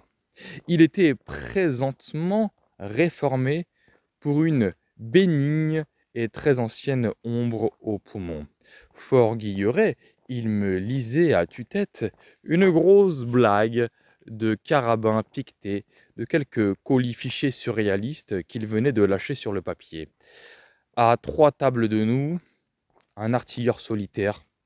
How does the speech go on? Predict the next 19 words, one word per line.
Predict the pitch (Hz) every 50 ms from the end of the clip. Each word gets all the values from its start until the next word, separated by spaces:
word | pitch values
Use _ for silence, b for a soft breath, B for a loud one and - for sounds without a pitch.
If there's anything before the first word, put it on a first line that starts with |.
| _ b b b b b b b b b b -
dans | 107 117 113 127 123
la | 117 110 101
tenue | - - 113 113 113 113 113 117 - -
du | - 101 104
grand | - 98 104 104
départ. | 95 90 - - 92 85 78 - - b b b b b b _
Écoutez | 143 147 139 - 143 147 135 - 190 175
ces | - - 117
facéties | - - 117 107 - 113 101 - - - 120 123
d'un | 113 107 95 95 95
air | 101 101 101 98 - - _
assez | - 101 95 - - - 95 82
sombre. | - - - - 71 71 69 69 71 73 73 - _ _ _ _ _ _ _ _ _ _ _ _ _ _ _ _ _ _ _ _ - b b b b b b b b b b b b b b b b
Je | - 123 123 123 135 160 160
ramenai | 151 135 131 151 165 165 160 156 156 165 175 170 156 143
assez | 127 113 - - 131
brutalement | 120 120 131 123 - 127 120 120 131 135 131
notre | 117 110 - - 110
popo-, | - 123 113 - _ - -